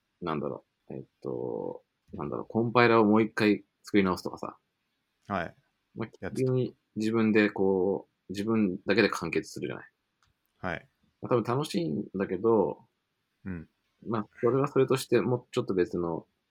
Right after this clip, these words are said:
Speaker 1: 人との関係性の中の楽しさも欲しいなっていうこと。
Speaker 2: なるほどね。
Speaker 1: うん。それで、あの、個人だけで百パーにはしたくないかなと思ってはいるかな。
Speaker 2: あー。それがちょっと違うかもしれへんな。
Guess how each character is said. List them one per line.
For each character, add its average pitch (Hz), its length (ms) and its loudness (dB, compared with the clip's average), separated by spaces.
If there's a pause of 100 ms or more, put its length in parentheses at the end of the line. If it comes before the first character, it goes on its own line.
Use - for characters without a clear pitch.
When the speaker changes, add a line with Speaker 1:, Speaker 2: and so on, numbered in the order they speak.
(220)
Speaker 1:
人 104 200 2
と 107 120 0
の 98 100 2
関 85 260 -4
係 82 200 2
性 92 120 -4
の 87 60 0
中 78 160 -4
の 76 60 -4
楽 80 240 -8
し - 40 -20
さ 71 100 -6
も 82 300 -6 (420)
欲 92 100 -4
し 85 160 0
い - 20 -6
な 92 120 -2
っ - 80 -10 (100)
て - 80 -4
い 53 100 -6
う - 120 -14
こ - 100 -18
と。 - 180 -14 (800)
Speaker 2:
な 90 220 -10
る 76 60 -20
ほ - 80 -20
ど - 340 -16
ね。 71 60 -10
Speaker 1:
う - 20 -12
ん。 - 80 -16
そ - 140 0
れ 135 220 2
で、 - 220 -12
あ 110 80 0
の、 104 160 2
個 - 200 0
人 139 140 0
だ 123 100 4
け 123 40 4
で 123 80 2
百 123 200 -6
パ 101 260 6
ー 85 60 6
に 85 180 -2
は 78 80 -6
し - 80 -8
た 73 100 -4
く 78 80 -4
な 76 80 -4
い 73 60 -6
か 71 80 -10
な 71 120 -10
と 78 100 -14
思 - 80 -12
っ - 240 -12
て - 60 -8
は 65 80 -6
い - 60 -6
る - 80 -18
か - 100 -12
な。 - 120 -20 (640)
Speaker 2:
あ 78 920 -16
ー。 - 40 -20 (420)
そ - 200 -14
れ 180 100 -4
が 180 100 -4
ち 175 100 -12
ょ - 20 -10
っ 160 40 -16
と - 160 -8
違 110 120 -2
う 95 60 -6
か 87 100 -8
も 78 120 -14
し - 140 -20
れ - 60 -20
へ - 120 -20
ん - 80 -20
な。 - 80 -20